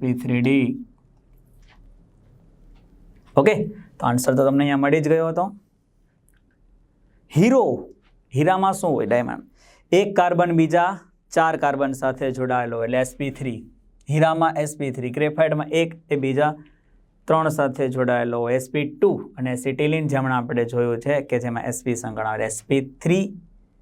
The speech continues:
એસ પી થ્રી, એસ પી ટુ અને એસ પી. હીરામાં એસ પી થ્રી,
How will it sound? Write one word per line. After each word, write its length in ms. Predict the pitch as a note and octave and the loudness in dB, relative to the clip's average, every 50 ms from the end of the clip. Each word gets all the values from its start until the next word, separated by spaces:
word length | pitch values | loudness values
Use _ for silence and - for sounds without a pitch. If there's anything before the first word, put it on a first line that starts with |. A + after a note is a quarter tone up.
| _ _ _ _ - - - - - - | _ _ _ _ -20 -20 -20 -20 -10 -2
એસ 260 | - C3+ B2+ B2+ C3 | 0 0 0 0 0
પી 160 | - C3 C3 | 2 2 2
થ્રી, 580 | B2+ B2+ - - - D#3 E3+ F3 F3 E3+ D#3 D3+ - - | 2 0 -4 -2 2 2 4 2 2 0 -6 -10 -14 -10
એસ 240 | - D3+ C3 - - | -8 -8 -8 -8 -4
પી 260 | - C#3 C3+ C3+ C3+ | -2 -2 -2 -2 0
ટુ 280 | - F3+ F3+ F#3 G3 F#3+ C#3+ | 2 2 4 4 2 0 -2
અને 200 | C3 C3 B2+ B2+ | -4 -2 -2 -4
એસ 180 | B2+ B2+ - | -6 -8 -8
પી. 300 | - C3 A#2 G#2 F2 - _ _ _ - - - _ _ _ _ _ - | -8 -8 -8 -8 -12 -18 _ _ _ -20 -20 -20 _ _ _ _ _ -2
હીરામાં 460 | C3 C#3 C#3 C3+ C3 B2+ B2+ B2+ B2+ | 0 2 4 2 2 2 0 0 0
એસ 240 | - C3 C3 C3 - | -2 -4 -4 -4 -2
પી 140 | - C3+ C3 | -2 -2 -2
થ્રી, 420 | C3 C3+ - E3+ F3+ F#3+ F#3 - | 0 0 0 0 0 0 -2 -6